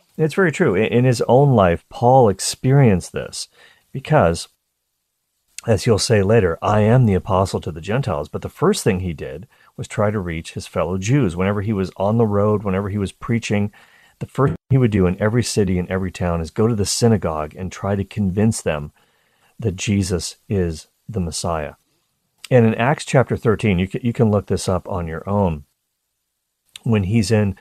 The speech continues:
Pisidian Antioch, he kinda gives, Paul gives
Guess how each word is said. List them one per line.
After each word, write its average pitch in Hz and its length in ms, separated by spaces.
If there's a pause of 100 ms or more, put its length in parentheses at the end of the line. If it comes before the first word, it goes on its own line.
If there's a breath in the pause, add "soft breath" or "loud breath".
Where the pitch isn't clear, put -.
(160 soft breath)
Pisidian 113 540
Antioch, 101 560
he 120 80
kinda 220 220
gives, 147 200
Paul 151 300
gives 113 380